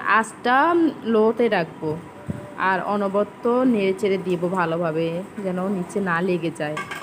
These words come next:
আবারও ঢাকনা দিয়ে ঢেকে কিছুক্ষণ অপেক্ষা করব। আহ, এ পর্যায়ে আমার রান্নাটা শেষ।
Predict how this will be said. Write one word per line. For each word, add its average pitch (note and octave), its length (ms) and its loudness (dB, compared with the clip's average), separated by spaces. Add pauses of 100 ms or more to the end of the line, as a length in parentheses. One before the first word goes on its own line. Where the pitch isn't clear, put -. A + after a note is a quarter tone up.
(640)
আবারও A3+ 340 2
ঢাকনা A3 340 -2
দিয়ে G#3+ 260 -2
ঢেকে G#3+ 400 0
কিছুক্ষণ G#3 460 -4
অপেক্ষা G3 380 0
করব। E3 320 0
আহ, - 1700 -8
এ A3+ 100 2
পর্যায়ে C#4 360 4
আমার A#3 220 4
রান্নাটা A3 400 4
শেষ। G#3 380 4